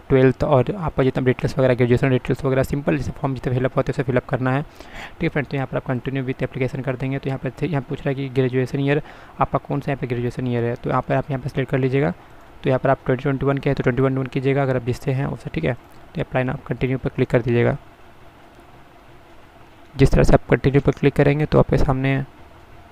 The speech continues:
उसके बाद आपके सामने ये page खुल गया। यहाँ पर simply आपको, अ, will you now in the or future, future responsible राइज वाया status और other recognition, ये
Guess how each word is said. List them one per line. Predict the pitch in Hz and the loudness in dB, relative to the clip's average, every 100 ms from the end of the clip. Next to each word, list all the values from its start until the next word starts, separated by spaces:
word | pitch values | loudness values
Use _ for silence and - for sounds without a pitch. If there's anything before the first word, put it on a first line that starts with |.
| - - | -10 -10
उसके | - | 4
बाद | 151 | 4
आपके | 147 147 | 6 2
सामने | 143 | 0
ये | 139 | 0
page | - - | 0 0
खुल | 139 | 2
गया। | 143 | 4
यहाँ | 143 139 | 4 2
पर | 135 | 4
simply | 139 135 143 | 4 4 4
आपको, | 139 147 | 4 4
अ, | - | 2
will | 147 135 127 131 | 2 2 0 2
you | 139 | 2
now | 135 131 139 | 2 2 2
in | 139 | 2
the | 139 | 4
or | 135 | 4
future, | - 127 - | 0 -4 -4
future | 143 131 - 135 | -2 -2 0 -2
responsible | - 139 131 - 135 123 | 0 -4 -2 -2 -2 -2
राइज | 143 143 - 135 135 - | -6 -8 -4 -2 -2 -2
वाया | 135 135 135 | -2 0 0
status | - 131 127 135 | -2 -4 -4 -4
और | 135 | 0
other | 131 131 170 | 0 -2 -2
recognition, | 139 - 131 131 135 | -4 -4 -6 -6 -4
ये | 135 | -4